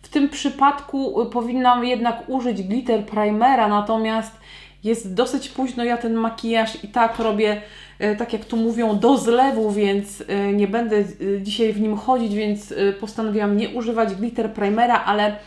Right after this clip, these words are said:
wydaje mi się, że tutaj w przypadku tego błysku lepiej by było jednak użyć, bo on mi troszkę tutaj się rozsypał na powiece, no ale to nieważne jakby.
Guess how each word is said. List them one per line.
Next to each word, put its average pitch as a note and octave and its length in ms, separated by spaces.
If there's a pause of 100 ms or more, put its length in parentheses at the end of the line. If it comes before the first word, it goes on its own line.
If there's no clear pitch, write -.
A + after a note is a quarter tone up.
(380)
wydaje A#3 280
mi B3+ 80
się, B3 100
że A3+ 120
tutaj A#3 380 (640)
w - 140
przypadku G#3 420
tego A3 280
błysku F3 680
lepiej A#3 300
by G3+ 140
było A3 240
jednak G#3 340 (140)
użyć, G#3 480 (280)
bo G3+ 80
on A3 100
mi A3 100
troszkę A3+ 680
tutaj A3 240
się A3 200
rozsypał A3+ 540
na F3 80
powiece, F3+ 640 (440)
no - 80
ale G#4 160
to C#4 300
nieważne A#3 440
jakby. F2+ 280